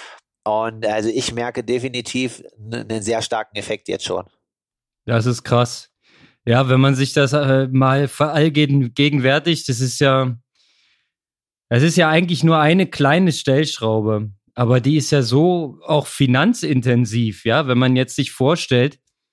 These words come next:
Speaker 2: es ist ja nicht getan eigentlich bei einem Höhentrainingslager. Man spricht ja von Höhenketten, die du machen musst. Das heißt also, nach dem Höhentrainingslager ist vor dem Höhentrainingslager und dazwischen werden die Wettkämpfe gemacht.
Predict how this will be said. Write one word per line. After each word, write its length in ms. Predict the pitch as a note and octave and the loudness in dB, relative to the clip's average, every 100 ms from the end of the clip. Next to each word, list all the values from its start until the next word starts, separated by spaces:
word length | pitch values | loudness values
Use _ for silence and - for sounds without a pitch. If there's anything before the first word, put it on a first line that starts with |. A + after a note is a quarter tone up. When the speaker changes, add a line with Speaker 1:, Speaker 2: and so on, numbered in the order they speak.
| _ _ - | _ _ -4
Speaker 2:
es 120 | B2 | 0
ist 140 | D3 F3 | 2 4
ja 120 | E3+ | 2
nicht 180 | E3+ - | 2 0
getan 800 | D3+ - D3+ G#3 F3+ B2 A2+ - | -2 0 2 2 2 0 -2 -2
eigentlich 840 | C3 E3 E3 B2 A2 A2+ G2+ - - | 0 2 2 0 -2 -4 -4 -4 -2
bei 160 | B2+ | 0
einem 400 | D3 F3 F3 B2+ | 2 4 4 4
Höhentrainingslager. 1120 | B2 C3 C3 - B2 A#2 A2+ - A#2 A2+ A2+ | 2 2 0 -2 0 0 -2 -4 -2 0 0
Man 220 | A2+ A#2+ A#2 | 0 -2 -2
spricht 360 | - D3+ - | -2 -2 0
ja 100 | D3 | -2
von 260 | B2 C3 A#2+ | 0 0 2
Höhenketten, 800 | C3 D#3+ D#3 D3+ F#3 F#3+ C3+ - _ _ _ _ _ - | 4 4 2 0 -2 0 -2 -2 _ _ _ _ _ -2
die 60 | C3 | 2
du 120 | C3 | 4
machen 320 | B2+ C3 C3 | 4 2 0
musst. 460 | A2+ A2 - - _ _ _ _ _ - | 0 -2 -6 -14 _ _ _ _ _ -8
Das 160 | A2 G2+ | -2 2
heißt 280 | D3 E3+ | 2 2
also, 480 | D3+ C3 C3+ C3 - _ - | 2 2 2 0 -8 _ 0
nach 260 | B2+ F#3+ | 2 2
dem 240 | - E3 C#3 | 2 0 2
Höhentrainingslager 1080 | D3+ D#3+ D3 D3+ D3+ C#3+ C3+ C#3 C#3 C3+ C#3+ | 2 2 2 2 2 0 0 0 2 0 -2
ist 180 | C#3+ - | -4 -2
vor 240 | E3+ G#3 | 0 2
dem 160 | D#3+ A#2+ | 0 0
Höhentrainingslager 1160 | B2+ C3 A#2 B2+ B2+ A#2+ B2 A#2 A#2 A#2 A#2+ | 0 0 -2 -2 0 -4 -2 -2 0 -2 -2
und 240 | B2+ B2+ B2+ | -2 -4 -2
dazwischen 500 | C3 - E3 E3 C#3 | -4 -2 -2 -2 0
werden 300 | D3 D3+ D3 | 0 0 -2
die 100 | B2+ | -2
Wettkämpfe 560 | F3 - D3 C3 B2+ | -4 -2 0 0 -2
gemacht. 460 | B2 A#2 B2 D#3+ | -2 0 0 -2